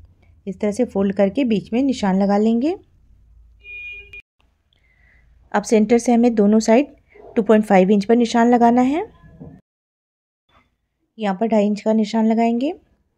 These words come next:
और दूसरे साइड भी ढाई इंच पर निशान लगाकर इसी के ऊपर बेल्ट को हमें रखकर सिलाई करना है।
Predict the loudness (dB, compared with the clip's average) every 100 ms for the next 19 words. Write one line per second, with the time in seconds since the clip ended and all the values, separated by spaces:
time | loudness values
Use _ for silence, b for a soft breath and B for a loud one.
0 | _ _ _ -6 -4 -4 0 0 0 _
1 | _ -8 -8 -6 -6 -4 -4 -4 -4 -6
2 | -4 -6 -4 -6 -8 -10 -14 -16 _ _
3 | B B B B -2 0 0 -2 0 0
4 | 0 0 -2 -2 0 -2 -4 -8 -10 -10
5 | _ _ -4 -2 -2 -4 -4 -4 -4 -6